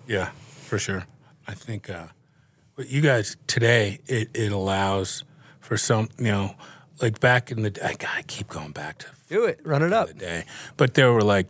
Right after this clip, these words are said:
Speaker 1: two videos and two magazines for all of the snowboarders, like, the pros and the, the kids trying to come up. So if you weren't in with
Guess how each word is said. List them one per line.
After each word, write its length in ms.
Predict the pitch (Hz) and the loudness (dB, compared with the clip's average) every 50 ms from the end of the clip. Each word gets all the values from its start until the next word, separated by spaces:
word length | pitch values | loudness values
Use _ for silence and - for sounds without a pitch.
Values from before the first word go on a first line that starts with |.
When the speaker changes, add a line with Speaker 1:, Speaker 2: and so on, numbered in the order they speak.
| _ _ | _ _
Speaker 1:
two 380 | - - - - 196 190 202 185 | 0 0 2 4 4 4 4 6
videos 760 | 165 170 160 156 156 147 147 143 143 147 147 139 - - - - - - _ _ _ - - _ _ _ | 6 6 6 6 6 6 6 6 6 4 4 2 -2 -6 -10 -16 -20 -20 _ _ _ -20 -20 _ _ _
and 220 | 117 110 101 - | -4 -4 -2 0
two 280 | - 143 143 - 170 151 | 2 2 4 4 6 6
magazines 800 | 147 143 135 135 135 120 113 - 80 69 67 - - - - - _ _ _ _ _ _ _ _ _ _ _ _ _ _ _ | 6 4 4 2 2 0 -2 -2 -4 -8 -10 -10 -10 -10 -10 -12 _ _ _ _ _ _ _ _ _ _ _ _ _ _ _
for 240 | - - - - - - _ _ _ _ _ _ _ _ - | -10 -6 -6 -6 -6 -8 _ _ _ _ _ _ _ _ 2
all 240 | 170 160 160 165 | 2 4 4 4
of 100 | 160 151 | 4 4
the 80 | 139 135 | 4 2
snowboarders, 720 | - - 147 135 131 127 123 104 95 85 - - - - - - _ _ | 2 4 4 4 4 4 4 2 2 0 -4 -8 -14 -16 -20 -20 _ _
like, 260 | - 113 95 85 - - - - - | -6 -4 -4 -6 -8 -12 -20 -10 -8
the 80 | - | -8
pros 580 | 110 - - 170 165 156 156 160 160 156 147 - - _ - | -2 2 4 4 4 6 4 4 4 2 2 0 -2 _ 0
and 260 | 160 165 165 170 160 | 2 4 4 4 4
the, 120 | 139 135 - - | 2 2 0 -4
the 80 | 135 123 | -6 -2
kids 280 | - 139 135 120 - | 2 2 2 2 2
trying 220 | - - 120 113 110 | 0 0 0 0 0
to 60 | 104 | -2
come 180 | - - 101 | -2 -2 -2
up. 260 | 98 85 - - - - - - - - - | -2 -2 -4 -8 -14 -20 -20 -20 -20 -12 -8
So 400 | - - 135 123 113 110 101 - - - - _ | -2 0 2 2 2 0 -2 -4 -10 -16 -12 _
if 200 | - 131 113 - | -2 -2 0 2
you 140 | 151 170 220 | 2 2 4
weren't 200 | 240 233 233 220 | 4 2 2 2
in 340 | 226 233 214 190 170 151 147 - - _ _ _ _ _ _ _ _ _ _ _ _ _ _ - | 2 4 4 4 4 2 0 -2 -10 _ _ _ _ _ _ _ _ _ _ _ _ _ _ -2
with 260 | - 147 131 127 135 | 2 2 2 2 0